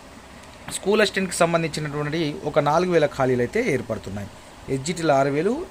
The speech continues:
స్కూల్ అసిస్టెంట్ నాలుగు వేల ఖాళీలు ఏర్పడుతున్నాయి కొత్తగా. So ఈ మొత్తం ఈ యొక్క ఖాళీలని ఈ యొక్క నోటిఫికేషన్లో కలిపితే చాలామంది నిరుద్యోగులకు బెనిఫిట్ అయ్యే అవకాశం అయితే ఉంది. నెక్స్ట్ ఇంకో డిమాండ్ ఏంటంటే వీరిది,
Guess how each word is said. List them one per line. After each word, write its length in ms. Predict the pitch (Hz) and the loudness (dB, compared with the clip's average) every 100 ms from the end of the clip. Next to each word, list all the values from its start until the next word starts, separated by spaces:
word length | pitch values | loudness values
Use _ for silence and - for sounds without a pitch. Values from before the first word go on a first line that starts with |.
| - | -14
స్కూల్ 240 | - 147 143 | -8 0 0
అసిస్టెంట్ 260 | 131 165 | 0 -2
నాలుగు 240 | 151 131 131 | 0 2 2
వేల 140 | 131 117 | 0 0
ఖాళీలు 400 | 127 117 156 285 - 190 | -2 0 0 -2 -4 -2
ఏర్పడుతున్నాయి 500 | 196 170 135 123 113 - | 2 2 0 -4 -4 -2
కొత్తగా. 320 | 147 127 95 - - - - - | 0 0 -2 -10 -18 -18 -14 -2
So 80 | |
ఈ 20 | 220 170 | 2 2
మొత్తం 380 | - 240 233 220 - - - - - - - - - - - 165 | 4 4 4 -2 -14 -20 -20 -20 -20 -20 -20 -20 -20 -20 -12 4
ఈ 60 | 196 | 4
యొక్క 180 | 196 190 - | 6 4 2
ఖాళీలని 420 | 147 156 160 185 302 - 185 | 2 4 4 2 0 -4 4
ఈ 40 | 233 | 6
యొక్క 180 | 226 214 | 6 2
నోటిఫికేషన్లో 840 | 185 180 185 180 165 175 165 180 226 - - - - - - - - - - - | 2 0 -4 -2 -2 0 -2 -2 -4 -14 -18 -20 -20 -20 -20 -20 -20 -20 -16 0
కలిపితే 400 | 156 160 175 165 233 - - - - - 170 | 2 2 2 2 2 0 -20 -20 -14 2 6
చాలామంది 500 | 202 247 220 190 175 | 8 8 4 2 0
నిరుద్యోగులకు 520 | 156 143 147 143 - | 0 0 0 0 0
బెనిఫిట్ 480 | 208 143 165 175 190 | -2 2 0 0 2
అయ్యే 140 | 147 131 | 4 4
అవకాశం 440 | 120 117 - 113 | 2 0 -2 -4
అయితే 200 | 110 202 135 | -4 -2 -2
ఉంది. 160 | 95 - - - - - | -4 -12 -18 -18 -14 -2
నెక్స్ట్ 200 | 202 220 202 | 0 2 6
ఇంకో 160 | 247 | 6
డిమాండ్ 380 | 214 208 196 180 | 8 6 2 2
ఏంటంటే 320 | 165 151 139 | 0 0 0
వీరిది, 340 | 131 127 147 | 0 2 0